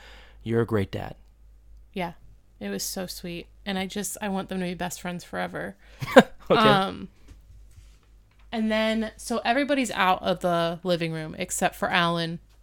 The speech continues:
Speaker 2: And Alan sits on the side of the couch, and he is exhausted. Like, life has really just
Speaker 1: Yeah.
Speaker 2: sapped it out of him.
Speaker 1: It has been a couple days for him. Like, woof.
Speaker 2: And I could feel that weariness, like,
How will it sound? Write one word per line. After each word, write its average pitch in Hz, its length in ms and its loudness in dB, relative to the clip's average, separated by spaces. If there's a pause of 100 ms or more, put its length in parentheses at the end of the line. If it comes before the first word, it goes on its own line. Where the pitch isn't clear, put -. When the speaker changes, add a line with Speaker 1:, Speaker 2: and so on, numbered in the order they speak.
Speaker 2:
And 175 80 -6
Alan 170 300 0
sits - 280 -4
on 170 140 -2
the 165 60 -4
side 160 260 -2
of 160 60 -6
the 160 60 -14
couch, 156 320 -4
and 165 120 -4
he 180 280 -4
is 170 240 -4
exhausted. 160 920 -2
Like, 175 200 0
life 180 400 0
has 170 220 -2
really 165 560 -2
just 156 340 0
Speaker 1:
Yeah. 123 120 4
Speaker 2:
sapped 180 300 8
it 175 140 2
out 165 220 2
of 165 120 -6
him. 160 160 0
Speaker 1:
It 156 120 10
has 139 180 4
been 120 360 4 (100)
a 135 80 0
couple 131 360 2
days 113 300 4
for 117 140 -2
him. 104 420 0
Like, 120 220 -6
woof. 127 500 2 (240)
Speaker 2:
And 208 200 6
I 196 220 2
could 202 220 -4
feel 180 580 2
that 170 220 2
weariness, 165 840 -2
like, 170 440 -2